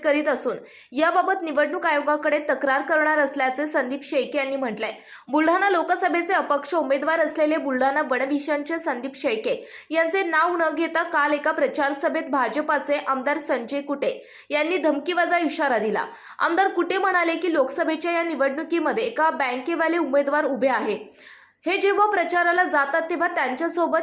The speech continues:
चाळीस गाड्या आणि चारशे कार्यकर्ते असतात. हा उमेदवार निवडणुकीमध्ये पैशाची उधळपट्टी करत आहे. जनतेने मोठ्या विश्वासाने त्यांच्या बँकेत पैसा ठेवला आहे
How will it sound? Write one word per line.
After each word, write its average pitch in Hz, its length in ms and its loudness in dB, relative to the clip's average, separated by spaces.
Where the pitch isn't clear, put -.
चाळीस 294 340 0
गाड्या 302 280 2
आणि 330 140 -2
चारशे 302 400 -2
कार्यकर्ते 226 580 0
असतात. 202 260 -2
हा 339 120 4
उमेदवार 381 420 2
निवडणुकीमध्ये 359 760 0
पैशाची 320 500 -2
उधळपट्टी 302 540 0
करत 214 260 2
आहे. 202 180 -6
जनतेने 330 400 0
मोठ्या 392 280 0
विश्वासाने 349 600 0
त्यांच्या 330 420 -2
बँकेत 254 420 -4
पैसा 285 380 0
ठेवला 240 300 2
आहे 214 180 -4